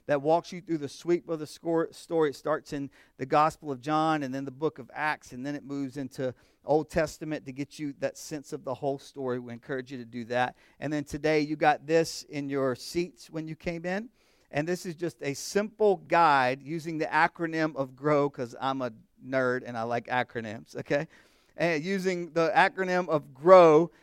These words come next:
uh, to help you study the Bible, to give you an approach for studying yourself or for leading someone else in studying Scripture. So that's where we, how we live in the Word, okay?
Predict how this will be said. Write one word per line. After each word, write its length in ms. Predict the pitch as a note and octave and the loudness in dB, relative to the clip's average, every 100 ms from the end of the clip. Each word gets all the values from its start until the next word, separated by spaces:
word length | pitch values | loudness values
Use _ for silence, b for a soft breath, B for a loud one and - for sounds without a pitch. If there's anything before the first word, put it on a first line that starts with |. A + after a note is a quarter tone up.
| b | b
uh, 240 | D3 D3+ | 4 4
to 160 | C#3 C#3+ | 4 -4
help 340 | C3+ E3 F#3 D3+ | 2 2 2 0
you 140 | D#3+ | -10
study 640 | - - D3+ C#3 C#3 - _ _ _ - | -10 -2 0 0 -2 -6 _ _ _ -16
the 100 | C3+ | -8
Bible, 460 | E3 F#3 D3+ - | -4 -2 -4 -8
to 140 | - B2+ | -18 -10
give 180 | C3+ | -8
you 80 | D3 | -6
an 80 | C#3+ | -6
approach 520 | B2 _ F3 D#3+ - | -8 _ 0 0 -2
for 180 | - B2 | -18 -18
studying 600 | - - D3+ D#3 D#3 C#3+ | -16 -6 -4 -2 -4 -6
yourself 640 | B2 A#2+ - F#3+ G3 G3+ - | -10 -12 -8 -2 0 -2 -6
or 160 | D3+ | -6
for 200 | C#3+ C#3+ | -6 -10
leading 380 | C#3 D3 D3 D3 | -6 -4 -4 -4
someone 480 | C#3 D3+ C3+ B2 A#2+ | -8 -12 -10 -10 -10
else 440 | A2+ G#2+ - - - b b - | -8 -8 -8 -18 -20 b b -14
in 140 | B2 | -14
studying 640 | - - A2+ G#2 G2+ G2 | -14 -6 -4 -4 -8 -14
Scripture. 540 | - - F#2+ - - G2 | -20 -18 -18 -18 -20 -18
So 200 | - A#2+ | -10 -4
that's 560 | D3 G#3 - - - _ _ _ - | -2 -2 -4 -12 -20 _ _ _ 0
where 260 | E3+ F#3+ | 4 4
we, 240 | E3+ E3+ E3+ | 4 2 0
how 260 | D3 E3+ F3 | -2 0 2
we 220 | E3 E3+ | 2 0
live 560 | D#3 D3+ E3 D#3 C#3+ _ | 2 6 8 8 4 _
in 300 | C#3+ C#3+ C3 | -6 -4 -6
the 100 | B2 | -8
Word, 460 | A2 A#2 G#2+ F#2 - | -10 -6 -6 -8 -14
okay? 380 | A#2 - D3+ | -8 -2 0